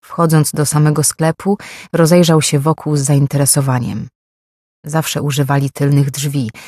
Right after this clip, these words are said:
więc nigdy wcześniej tu nie był. Pomieszczenie było pełne pięknych czarek glinianych. Cherry zamrugał, przyjrzał się dokładniej i zaśmiał się. To wszystko były miednice,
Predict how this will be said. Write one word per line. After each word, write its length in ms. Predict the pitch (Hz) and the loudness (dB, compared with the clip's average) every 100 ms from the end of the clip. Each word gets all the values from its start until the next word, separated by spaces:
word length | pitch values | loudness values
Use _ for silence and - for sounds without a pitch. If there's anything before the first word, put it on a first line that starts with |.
| - - 131 | -20 -20 -2
więc 380 | 139 131 - | 0 2 2
nigdy 300 | 151 151 147 | 4 4 4
wcześniej 420 | 143 - 143 151 147 | -2 -2 0 2 2
tu 140 | 160 | 4
nie 140 | 147 | 4
był. 300 | 135 101 82 131 _ _ _ _ _ _ _ _ _ | 2 -2 -8 -12 _ _ _ _ _ _ _ _ _
Pomieszczenie 580 | - 143 143 - 170 175 | 0 2 2 2 6 6
było 320 | 143 143 143 | 4 2 0
pełne 420 | 139 147 151 147 135 | 0 0 2 2 0
pięknych 560 | - 147 147 127 131 - | -2 -4 -4 -8 -12 -10
czarek 380 | - 139 135 135 | -6 -4 -4 -10
glinianych. 680 | 135 135 127 98 101 - _ _ _ _ _ _ _ _ _ - | -8 -4 -4 -6 -10 -14 _ _ _ _ _ _ _ _ _ -2
Cherry 200 | 170 175 | 2 4
zamrugał, 680 | 156 156 165 143 135 131 139 - - - _ | 4 4 4 2 -4 -8 -10 -16 -20 -20 _
przyjrzał 460 | - 185 156 147 | -2 2 4 2
się 160 | 135 147 | 0 -4
dokładniej 720 | 139 - 156 165 185 180 175 | -6 -4 0 4 6 6 4
i 60 | 151 | 0
zaśmiał 460 | 139 127 127 117 | 0 -2 -4 -8
się. 260 | 117 - 110 - _ _ _ _ _ _ _ _ _ _ | -8 -12 -14 -18 _ _ _ _ _ _ _ _ _ _
To 100 | 160 | -10
wszystko 420 | - 202 - 208 | -8 -10 -6 -4
były 240 | 180 190 | 2 4
miednice, 680 | 180 180 170 170 143 - - | 6 6 6 4 4 -4 -8